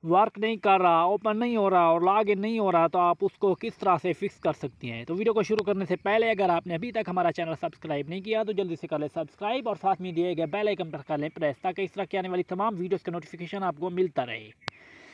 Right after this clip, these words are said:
तो सबसे पहले जब आप अपना internet connection check करते हैं और थोड़ी देर के लिए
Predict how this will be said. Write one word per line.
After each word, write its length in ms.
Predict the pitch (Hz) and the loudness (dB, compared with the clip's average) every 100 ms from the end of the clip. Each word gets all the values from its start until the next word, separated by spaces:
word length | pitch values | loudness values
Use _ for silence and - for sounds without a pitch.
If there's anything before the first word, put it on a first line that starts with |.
| - _ | -20 _
तो 280 | 175 156 147 - - _ - _ | 2 4 2 -2 -16 _ -20 _
सबसे 320 | - 302 311 | 2 2 2
पहले 280 | 285 247 233 | 2 4 6
जब 220 | 214 202 196 | 4 4 4
आप 200 | 185 165 _ _ _ _ _ _ _ | 4 2 _ _ _ _ _ _ _
अपना 460 | 220 - 226 196 175 - _ _ - | -4 0 2 2 2 -6 _ _ -8
internet 460 | 247 254 240 214 - | 0 4 4 4 0
connection 420 | 220 214 208 220 196 | 0 0 2 -2 0
check 240 | 220 208 | 2 2
करते 260 | 208 202 208 | 2 2 2
हैं 260 | 190 185 185 | 2 2 2
और 400 | 190 180 175 170 - - - | 2 4 4 2 -2 -4 0
थोड़ी 160 | 240 | 2
देर 220 | 226 226 | 4 2
के 140 | 196 202 | 4 4
लिए 280 | 196 185 | 6 4